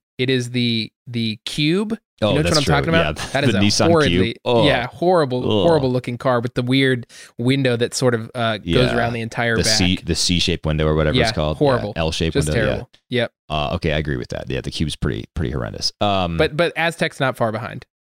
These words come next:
Speaker 2: Yeah, the other thing about that scene, that is another nit that I, I have in mind as well. So not just the fact that it doesn't look like it's gonna roll over, but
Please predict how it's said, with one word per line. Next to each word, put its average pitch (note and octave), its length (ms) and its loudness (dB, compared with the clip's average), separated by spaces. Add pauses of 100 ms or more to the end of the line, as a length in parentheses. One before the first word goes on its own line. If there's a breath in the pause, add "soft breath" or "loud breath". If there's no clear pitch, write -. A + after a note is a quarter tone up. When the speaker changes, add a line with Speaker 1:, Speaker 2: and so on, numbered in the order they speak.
(140)
Speaker 2:
Yeah, C3 320 2
the B2 160 2
other E3 160 0
thing D3 140 0
about B2 180 2
that F#2+ 140 0
scene, F#2 340 0
that F#2+ 160 0
is F#2 140 2
another F2 220 2
nit F2 220 -2
that - 160 -4
I, E2+ 380 -2 (200)
I E2 120 -2
have D#2+ 160 -2
in D#2 140 -4
mind D2+ 220 -4
as D#2 120 -4
well. E2 200 0
So - 120 0
not G#2 220 2
just G#2 160 0
the F2 80 0
fact E2 200 -2
that D#2 80 -4
it D#2+ 40 2
doesn't D#2+ 140 2
look D#2+ 100 -2
like D#2+ 80 -2
it's D2 100 -6
gonna D#2+ 140 0
roll D2+ 180 2
over, E2 220 2
but E2 260 0